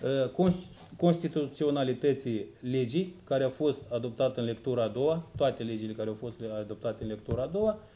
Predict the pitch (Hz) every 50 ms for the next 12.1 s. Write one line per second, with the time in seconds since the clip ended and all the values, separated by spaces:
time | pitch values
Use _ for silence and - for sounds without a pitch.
0 | - - - - 160 170 170 180 180 175 156 120 113 123 160 185 185 185 202 220
1 | 220 220 - - - - - - _ - - - - _ _ _ - - - -
2 | - _ - - - - - - - - 147 156 143 143 135 131 117 - 131 117
3 | 107 - 135 143 156 156 - 190 190 185 - - - - - _ - - - -
4 | - - - - - - 151 147 156 165 170 170 170 - - - 135 131 127 120
5 | 113 - - 143 143 131 127 - - 117 117 113 107 113 131 151 151 170 160 156
6 | 160 - 127 131 135 127 - 117 113 110 107 - - - - - - - - 147
7 | - - 247 254 226 240 220 196 185 175 180 - 147 135 - - 208 240 240 240
8 | 196 143 143 160 160 160 156 160 185 226 254 247 240 - - - - - - -
9 | - - - - - - - - - - _ - 123 170 190 185 185 160 135 147
10 | 151 160 165 160 - - - 139 123 123 131 127 123 117 131 135 143 147 143 131
11 | 120 - - - - - - - - - - 143 131 131 135 156 156 147 135 123
12 | 117 107